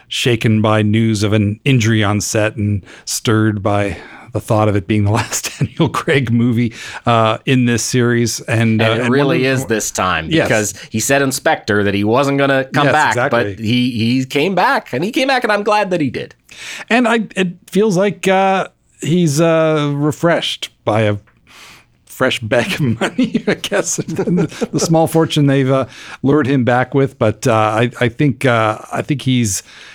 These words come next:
Speaker 1: you know, in the, his game here in, uh, No Time to Die, even if other aspects of the film may not be,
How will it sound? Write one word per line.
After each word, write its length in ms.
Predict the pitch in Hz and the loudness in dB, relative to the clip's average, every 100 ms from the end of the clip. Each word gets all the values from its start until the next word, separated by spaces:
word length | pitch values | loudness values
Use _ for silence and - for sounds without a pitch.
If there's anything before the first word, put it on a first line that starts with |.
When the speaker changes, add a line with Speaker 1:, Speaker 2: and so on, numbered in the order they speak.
| - - _ | -20 -20 _
Speaker 1:
you 100 | 147 | 2
know, 280 | 127 123 131 _ _ | 2 2 -2 _ _
in 260 | 143 143 135 | 0 2 2
the, 100 | 127 | 0
his 320 | 123 127 110 | 2 0 0
game 420 | 123 117 113 107 | 0 2 2 2
here 360 | 95 113 107 110 | 2 2 2 0
in, 380 | 120 104 101 104 | 0 0 0 0
uh, 180 | 101 110 | 0 0
No 180 | 127 123 | 0 0
Time 280 | 113 113 107 | 2 0 0
to 60 | |
Die, 300 | 98 110 107 | -2 0 0
even 240 | 123 135 135 | 2 2 0
if 160 | 120 - _ - | -2 -8 _ -2
other 180 | 147 143 | 0 2
aspects 400 | 127 123 139 117 | 2 2 0 -2
of 80 | 120 | -2
the 80 | 113 | -2
film 300 | 139 127 120 | 2 2 2
may 120 | 120 | 2
not 240 | 120 123 | 0 0
be, 220 | 131 135 | 0 -2